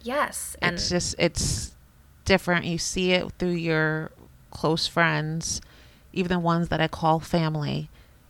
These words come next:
Speaker 2: It's just different.
Speaker 1: Yes.
Speaker 2: So that's something that can't be replicated, that I'm like, Oh, I feel in a way I've missed out. Not that I'm like,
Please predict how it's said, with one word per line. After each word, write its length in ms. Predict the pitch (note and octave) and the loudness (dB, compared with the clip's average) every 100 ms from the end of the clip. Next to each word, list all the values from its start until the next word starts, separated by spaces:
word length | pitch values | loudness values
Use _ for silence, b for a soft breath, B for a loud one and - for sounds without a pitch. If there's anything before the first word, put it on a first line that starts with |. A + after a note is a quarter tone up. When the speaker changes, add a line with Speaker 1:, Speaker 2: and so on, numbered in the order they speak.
| - | -4
Speaker 2:
It's 280 | D3+ - - | -2 0 -2
just 580 | - D#3+ D3 - - - _ _ - | 0 0 0 -2 -4 -8 _ _ -2
different. 720 | - - - - - - - | -2 -2 -10 -12 -10 -10 -10
Speaker 1:
Yes. 400 | G#3 B3 A3 F3 | -10 -8 -8 -10
Speaker 2:
So 160 | - E3 | -2 -2
that's 340 | D#3 D#3 F3+ | 2 2 2
something 340 | - E3 E3 E3 | 2 2 0 -2
that 180 | D3+ - | -4 -2
can't 400 | - D#3 - - | -2 -2 -4 -6
be 240 | C3+ B2+ - | -6 -6 -6
replicated, 680 | D#3 - - - - - - | -4 -2 -4 -6 -4 -4 -2
that 180 | - - | 0 0
I'm 140 | D3+ | 0
like, 160 | E3 D3+ | -4 -6
Oh, 260 | - D#3+ D3 | -2 0 0
I 260 | C#3+ D3+ D#3+ B B B B B - | 0 -2 -4 B B B B B -14
feel 260 | - E3+ D#3+ | 0 0 2
in 120 | D#3+ | 0
a 80 | E3 | 0
way 300 | D#3 D3 C#3+ | 0 -2 -2
I've 200 | - D3 | -4 -6
missed 340 | D3+ D3+ - - - | -6 -4 -6 -6 -4
out. 260 | C3+ - | -2 -2
Not 380 | E3 D3 D3+ - | 0 0 0 -4
that 200 | - E3 | -4 -2
I'm 200 | D#3+ D#3+ | -2 -4
like, 440 | D#3+ D#3 D3+ - | -4 -4 -6 -10